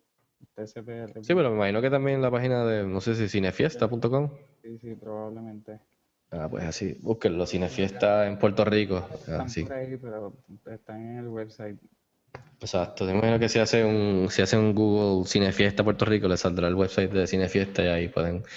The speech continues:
Speaker 2: conseguir más información de la, de los horarios y el lugar y cómo conseguir hasta los boletos.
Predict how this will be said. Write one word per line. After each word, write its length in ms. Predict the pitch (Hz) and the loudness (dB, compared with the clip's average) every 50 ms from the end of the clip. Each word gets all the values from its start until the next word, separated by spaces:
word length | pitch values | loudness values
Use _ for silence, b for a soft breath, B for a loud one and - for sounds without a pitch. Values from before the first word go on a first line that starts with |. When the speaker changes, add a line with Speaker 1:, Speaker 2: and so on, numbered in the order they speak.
| B B B B B | B B B B B
Speaker 2:
conseguir 320 | - 101 90 101 95 92 90 | 2 2 4 4 4 4 4
más 140 | 92 92 | 2 2
información 580 | 92 87 - 95 95 90 87 - - 95 92 92 | 0 0 0 0 0 0 0 0 0 0 2 2
de 100 | 90 90 | 2 2
la, 320 | 90 85 85 82 85 - - | 2 2 0 0 -2 -4 -4
de 80 | - - | -4 -4
los 80 | - - | -2 0
horarios 640 | - 87 80 78 82 92 101 101 95 92 87 87 87 | 0 0 2 2 2 2 2 2 2 0 0 0 0
y 220 | 82 78 82 - - - | 0 0 -2 -4 -4 -2
el 140 | - 95 | -2 0
lugar 380 | 90 85 85 85 95 98 98 92 | 0 2 2 4 4 4 2 2
y 280 | 85 82 85 87 - - | 2 2 0 0 -2 -4
cómo 360 | - - - 92 92 - - | -2 -2 0 2 2 0 0
conseguir 320 | - - 87 90 87 87 87 | 0 0 2 4 4 2 2
hasta 300 | - - 82 87 95 - | 2 2 0 0 2 2
los 180 | - - 85 - | 0 0 0 0
boletos. 380 | - - 92 95 - - - | 2 2 2 2 2 -2 -16